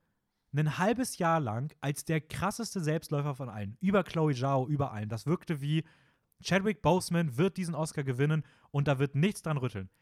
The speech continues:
Chadwick Boseman hat von, ich glaub, zweiunddreißig Preisen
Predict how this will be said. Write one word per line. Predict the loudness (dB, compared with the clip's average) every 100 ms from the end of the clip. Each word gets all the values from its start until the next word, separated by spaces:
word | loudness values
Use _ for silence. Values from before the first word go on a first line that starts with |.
| -12
Chadwick | -2 0 2
Boseman | 2 2 0 -2
hat | -2 -6 _ _
von, | -6 -4 -4
ich | -6
glaub, | -10 _ _
zweiunddreißig | -8 -2 -2 0 -2 -4
Preisen | -4 -2 -2 -4